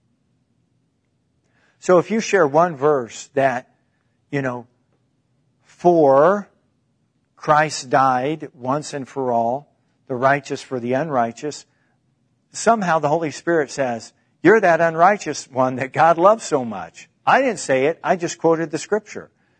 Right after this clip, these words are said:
And what did I quote? That God, a righteous God, loves an unrighteous person so much that He gave His only Son for them.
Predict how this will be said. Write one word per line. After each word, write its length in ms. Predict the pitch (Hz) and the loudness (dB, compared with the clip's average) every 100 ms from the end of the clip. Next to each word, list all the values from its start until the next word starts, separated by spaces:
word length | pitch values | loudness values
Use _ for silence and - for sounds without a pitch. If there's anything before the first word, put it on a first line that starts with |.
| _ _ | _ _
And 120 | 147 | -2
what 140 | 151 190 | 2 2
did 100 | 180 | 2
I 120 | 160 | 0
quote? 320 | - 180 - | 2 0 0
That 220 | 139 123 | -6 -4
God, 600 | 123 160 185 139 135 131 _ _ _ _ _ _ _ | 0 2 2 2 0 -4 _ _ _ _ _ _ _
a 100 | 131 | -2
righteous 560 | 123 147 180 - 147 - | 2 2 2 0 -6 -4
God, 380 | 135 113 113 117 | -4 -2 -4 -8
loves 280 | 151 156 151 | 2 2 2
an 140 | 139 143 | -2 -2
unrighteous 640 | 180 180 143 135 - 131 | -2 0 0 -2 -8 -12
person 400 | - 143 - 127 | -6 -6 -6 -10
so 200 | - 147 | -4 -4
much 440 | 135 151 131 - _ _ | 0 0 -2 -8 _ _
that 180 | 135 120 | -2 -2
He 100 | 127 | -6
gave 260 | 135 135 | -4 -4
His 160 | 120 117 | -6 -10
only 260 | 131 123 | -10 -10
Son 300 | 117 - 131 | -12 -10 -10
for 160 | 113 104 | -12 -18
them. 240 | 90 82 | -20 -20